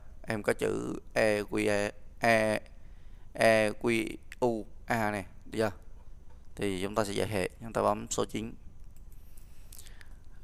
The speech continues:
Ở đây, ờ, chúng ta dự-, trên á,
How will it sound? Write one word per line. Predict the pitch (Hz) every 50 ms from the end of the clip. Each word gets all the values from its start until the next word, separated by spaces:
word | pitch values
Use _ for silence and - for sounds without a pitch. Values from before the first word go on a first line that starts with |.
| - - - - -
Ở | - - 120
đây, | 123 120 117 117 113
ờ, | 113 113 113
chúng | 107 117 123
ta | 123 123 110 107 107 104 104 104 110 107 104 104
dự-, | 104 - - - - - -
trên | - 120 113 107
á, | 113 123 135